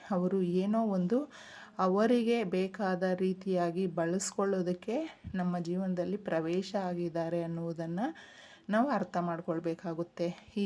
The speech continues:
ಇಬ್ಬರು ಸ್ನೇಹಿತರು ಇರ್ತಾರಲ್ವ, ಜೀವದ ಗೆಳೆಯರು, ಅವರ ಮಧ್ಯೆ ಈ ಮೂರನೇ ವ್ಯಕ್ತಿ ಬಂದು ಇವರ ಬಿಸ್ನೆಸ್ ಬಗ್ಗೆ, ಇವರ ವ್ಯಾಪಾರ ಬಗ್ಗೆ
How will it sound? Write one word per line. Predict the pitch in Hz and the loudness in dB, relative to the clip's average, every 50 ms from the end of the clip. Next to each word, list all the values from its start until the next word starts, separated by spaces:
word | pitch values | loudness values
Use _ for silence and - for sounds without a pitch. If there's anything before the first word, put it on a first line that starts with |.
| 190 190 | 2 2
ಇಬ್ಬರು | 185 175 185 180 202 214 247 233 | 0 0 2 0 2 2 2 0
ಸ್ನೇಹಿತರು | - - 202 196 202 214 214 208 214 208 196 180 185 180 | -2 -2 -2 0 0 2 0 0 0 0 0 2 2 2
ಇರ್ತಾರಲ್ವ, | 170 175 180 - - 175 170 170 165 165 165 160 165 170 175 - 180 | 2 0 -4 -4 0 0 2 2 0 0 0 -2 -2 -2 -2 -2 -4
ಜೀವದ | 165 190 196 196 196 190 185 185 175 | -2 0 0 2 2 2 4 2 2
ಗೆಳೆಯರು, | 170 170 165 165 165 170 165 165 165 170 165 175 - - - - - - - - - - - | 2 0 0 0 0 0 0 0 0 0 -2 -2 -4 -12 -20 -20 -20 -20 -20 -20 -18 -8 -2
ಅವರ | 175 175 170 175 175 | -2 0 0 0 0
ಮಧ್ಯೆ | 170 170 170 170 165 165 202 220 254 339 339 - - - - | -2 -2 -4 -6 -6 -4 -2 0 0 0 -2 -6 -10 -6 -2
ಈ | 190 190 | 0 2
ಮೂರನೇ | 180 180 185 202 208 214 214 208 202 196 185 | 2 2 2 2 2 2 2 2 0 0 0
ವ್ಯಕ್ತಿ | 180 170 - - - - 214 208 | 0 -2 -4 -6 -6 -4 -2 0
ಬಂದು | 180 175 165 170 170 185 233 262 262 175 160 170 - - - - - - - - - - - 240 | 0 0 0 0 0 2 2 2 2 0 0 -2 -6 -12 -20 -20 -20 -20 -20 -20 -20 -10 -2 2
ಇವರ | 240 247 240 233 233 | 4 4 6 6 4
ಬಿಸ್ನೆಸ್ | 196 185 185 170 180 185 180 196 - 190 | 4 2 2 2 2 2 2 2 0 0
ಬಗ್ಗೆ, | 175 175 170 - 185 185 226 220 - - - | 0 0 0 2 0 0 0 -2 -6 -4 0
ಇವರ | 180 180 185 180 180 180 | 2 4 4 4 4 2
ವ್ಯಾಪಾರ | 175 170 175 165 165 - - 214 185 185 | 0 0 -2 -4 -4 -4 -2 -2 0 2
ಬಗ್ಗೆ | 175 180 165 160 190 214 | 2 0 0 -2 -2 -2